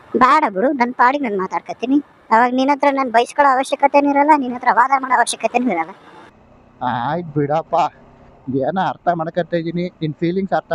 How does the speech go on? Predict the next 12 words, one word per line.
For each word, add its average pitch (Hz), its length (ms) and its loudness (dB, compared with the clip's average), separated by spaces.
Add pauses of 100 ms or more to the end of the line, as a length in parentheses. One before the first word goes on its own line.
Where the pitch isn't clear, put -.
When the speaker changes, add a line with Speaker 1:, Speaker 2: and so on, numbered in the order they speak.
Speaker 2:
ಮಾಡ್ಕೊಳ್ಳೋಣ 156 440 -4 (320)
ಅಂತ 147 180 -4 (280)
ಅಷ್ಟೇ. 165 240 -6 (720)
ನನ್ 175 200 -2
ಫೀಲಿಂಗ್ಸ್ 185 340 -4
ನೀನ್ 202 180 0
ಅರ್ಥ - 200 -8
ಮಾಡ್ಕೊತೀಯ, 165 400 -4 (120)
ನಿನ್ 175 160 -6
ಫೀಲಿಂಗ್ಸ್ 175 320 -6
ನಾನು 156 180 -4
ಅರ್ಥ - 140 -10